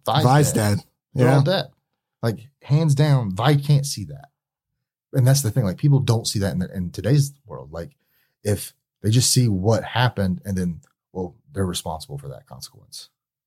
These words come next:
Speaker 1: And in that moment, Vi real-, has that realization of she's responsible. "Why did you do this? You killed him." There was obviously an alternative when in reality there wasn't.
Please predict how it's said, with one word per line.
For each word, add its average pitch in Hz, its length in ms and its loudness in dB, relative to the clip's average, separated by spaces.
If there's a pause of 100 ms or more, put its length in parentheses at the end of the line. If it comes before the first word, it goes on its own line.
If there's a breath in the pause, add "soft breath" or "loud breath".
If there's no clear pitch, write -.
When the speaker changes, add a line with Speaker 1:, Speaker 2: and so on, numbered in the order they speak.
(140)
Speaker 1:
And 120 80 4
in 135 140 6
that 120 160 -2
moment, 139 420 2 (220)
Vi 123 180 2
real-, 123 340 2 (260)
has 147 320 4
that 104 220 -2
realization 87 800 -4
of 90 200 -8 (200)
she's 110 320 0
responsible. 95 680 0
"Why 101 200 2
did 92 180 -4
you 85 80 -8
do 113 220 0
this? 98 240 -2
You 76 80 -16
killed 147 340 0
him." 85 280 -6 (360)
There 110 100 -2
was 110 120 4
obviously 123 320 2
an 101 80 2
alternative 95 600 -2 (840)
when 110 140 0
in 107 40 2
reality 117 360 4
there 92 120 -2
wasn't. 110 460 -2